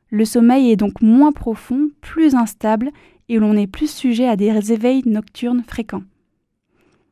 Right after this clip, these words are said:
Alors comment favoriser un sommeil réparateur ? Déjà, il est important d'avoir un rythme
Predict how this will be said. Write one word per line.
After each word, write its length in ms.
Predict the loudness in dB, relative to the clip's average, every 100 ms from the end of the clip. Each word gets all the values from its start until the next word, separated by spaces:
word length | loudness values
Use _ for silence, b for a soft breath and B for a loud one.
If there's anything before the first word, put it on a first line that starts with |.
| _
Alors 240 | 0 0 0
comment 340 | 4 6 6
favoriser 720 | 2 -2 0 2 0 0 -2 0
un 120 | -4
sommeil 380 | 0 2 4 2
réparateur ? 760 | -2 -2 0 -2 -2 -6 -10 _ _ _ _ _ _ _ _ _ _ -8
Déjà, 540 | 0 0 2 0 0 0
il 180 | 0
est 60 | 2
important 480 | 2 2 -2 2 2
d'avoir 260 | 4 2
un 120 | 0 0
rythme 440 | 2 2 0